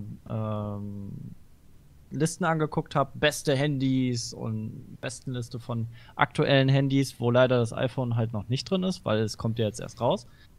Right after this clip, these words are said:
ähm, um zu sehen, wie es da einkategorisiert wird. Aber was ich mir durchgelesen hab, dass, äh, bei Samsung aber oder auch bei dem OnePlus oder aber auch, ähm, bei anderen Herstellern da die,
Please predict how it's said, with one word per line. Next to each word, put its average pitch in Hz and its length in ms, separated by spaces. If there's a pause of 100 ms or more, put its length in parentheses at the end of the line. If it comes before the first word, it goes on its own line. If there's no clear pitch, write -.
(300)
ähm, 120 400
um 120 180
zu 120 140
sehen, 131 280
wie 127 60
es 120 120
da 123 120
einkategorisiert 131 1000
wird. 131 140
Aber 117 240
was 117 120
ich 113 120
mir 117 100
durchgelesen 123 680
hab, 117 200 (500)
dass, 113 600
äh, 107 400
bei 113 260
Samsung 120 680
aber 113 360
oder 113 240
auch 107 140
bei 113 160
dem 110 200
OnePlus 113 880
oder 110 300
aber 107 260
auch, 107 400 (100)
ähm, 104 480 (320)
bei - 100
anderen 120 320
Herstellern 113 600 (180)
da 107 360
die, 107 580